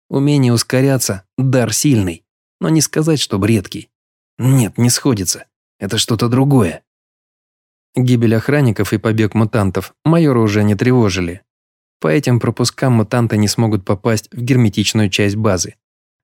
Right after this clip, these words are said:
А в свете вовсю идущей эвакуации и сама их свобода перестает быть значимым фактором. Сдохнут, как и все. Но все же, что это за дар? Что? Нервно почесав подбородок, майор полез в картотеку фермы.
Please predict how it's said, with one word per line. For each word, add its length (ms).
А 120
в 80
свете 300
вовсю 400
идущей 500
эвакуации 840
и 60
сама 320
их 80
свобода 440
перестает 540
быть 180
значимым 520
фактором. 540
Сдохнут, 540
как 220
и 60
все. 380
Но 160
все 300
же, 200
что 380
это 180
за 180
дар? 460
Что? 640
Нервно 360
почесав 500
подбородок, 600
майор 300
полез 360
в 20
картотеку 560
фермы. 460